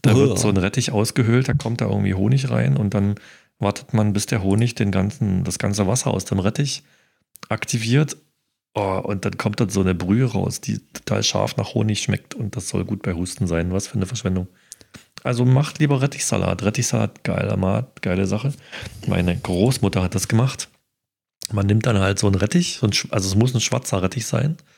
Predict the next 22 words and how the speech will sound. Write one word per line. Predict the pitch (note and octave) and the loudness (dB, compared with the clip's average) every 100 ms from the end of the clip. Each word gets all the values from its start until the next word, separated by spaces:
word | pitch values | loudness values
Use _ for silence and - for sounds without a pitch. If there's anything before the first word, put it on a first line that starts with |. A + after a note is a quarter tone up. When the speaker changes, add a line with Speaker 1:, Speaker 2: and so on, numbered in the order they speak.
| _ _ _ | _ _ _
Speaker 1:
so | - | 4
Speaker 2:
Mhm. | G#2 | 6
Speaker 1:
faustgroß, | F#2+ A2+ A#2 - - A#2+ A#2 E3+ - | 6 6 4 -2 -2 0 2 2 0
ein | A2+ | -4
bisschen | A2+ A#2+ | 0 2
größer. | A#2 A#2+ C3 D3 C#3+ - - _ _ _ - | 4 4 4 2 2 -4 -20 _ _ _ -2
Da | G2+ | 0
wird | G2+ - - | 0 -2 -4
zuerst | A#2+ G#2 F#2+ - | -2 0 -2 -2
die | - | -2
schwarze, | - G#2+ - G2+ F#2 - | -2 -2 -2 -2 -2 -2
ähm, | A2+ F2+ E2+ | -2 -2 -2
Schale | - F#2 G2 B2 | -2 0 2 2
abgeschält | A#2 - - C3+ C#3 F3+ - _ _ _ _ _ _ _ _ - | 0 -2 0 2 4 2 -2 _ _ _ _ _ _ _ _ -8
und | - F#2+ F2 _ | -2 0 -2 _
dann | - G#2+ G#2 F#2 F2+ F2+ | -2 0 0 0 0 0
nimmt | F#2+ - | 0 0
man | F#2+ | 0
sich | F#2 F#2 | 0 0
eine | F#2+ F#2 | 0 0
grobe | - G2 A#2+ G2 | 2 2 2 0
Reibe. | F2+ F2 G#2 C#3 F3 | 0 0 2 2 2